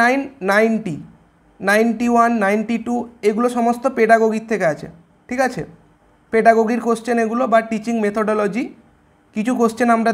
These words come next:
দেখতে পেলাম এখানে রয়েছে একটা দুটো কম্পিউটার থেকে, ঠিক আছে। কোশ্চেন নাম্বার একশো তিন দেখো আমাদের পেডাগোগির থেকে আছে। কোশ্চেন নাম্বার একশো সাত দেখো, তারপর কোশ্চেন নাম্বার একশো নয়,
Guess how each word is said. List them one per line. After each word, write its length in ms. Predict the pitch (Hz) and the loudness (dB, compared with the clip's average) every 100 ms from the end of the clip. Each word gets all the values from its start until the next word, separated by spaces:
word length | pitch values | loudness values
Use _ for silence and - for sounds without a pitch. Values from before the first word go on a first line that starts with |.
| 208 | 0
দেখতে 200 | 214 226 | -2 -2
পেলাম 220 | 226 220 214 | 2 2 0
এখানে 260 | 214 214 214 214 - _ _ - | -2 -2 -4 -8 -18 _ _ -4
রয়েছে 240 | 196 208 220 202 | 0 2 0 0
একটা 140 | 208 202 | -2 -2
দুটো 160 | 208 220 | -2 0
কম্পিউটার 440 | 190 185 226 226 226 | -2 0 -2 -2 -2
থেকে, 180 | 233 233 254 - _ _ _ _ _ | -2 -2 -4 -8 _ _ _ _ _
ঠিক 100 | 240 240 | 0 0
আছে। 120 | 226 165 | 0 -2
কোশ্চেন 300 | 196 190 226 214 | -4 0 0 0
নাম্বার 280 | 214 214 220 214 - _ _ - | 2 4 2 0 -20 _ _ 0
একশো 280 | 190 - 233 220 | 0 0 -4 -2
তিন 140 | 226 240 233 | -2 0 0
দেখো 220 | 220 247 294 - _ - | 0 -2 -4 -10 _ -4
আমাদের 240 | 196 196 214 | 0 0 0
পেডাগোগির 480 | 208 214 214 220 226 240 | 2 4 4 0 -2 -4
থেকে 160 | 226 220 | 2 2
আছে। 140 | 220 320 - _ _ _ _ _ _ | 2 -6 -8 _ _ _ _ _ _
কোশ্চেন 300 | 214 208 233 233 | -6 -2 -2 0
নাম্বার 240 | 226 233 233 202 | 2 2 2 -2
একশো 200 | 208 240 233 | -2 -4 0
সাত 160 | 220 190 | 0 2
দেখো, 220 | 220 247 285 - - _ _ _ _ _ _ | -2 -2 -4 -6 -20 _ _ _ _ _ _
তারপর 340 | 202 196 208 220 220 | -2 0 2 2 2
কোশ্চেন 300 | 214 208 233 220 | -4 -2 -2 0
নাম্বার 240 | 214 220 214 190 | 2 0 0 -4
একশো 200 | - 226 208 | -4 -4 -2
নয়, 200 | 202 226 | 0 0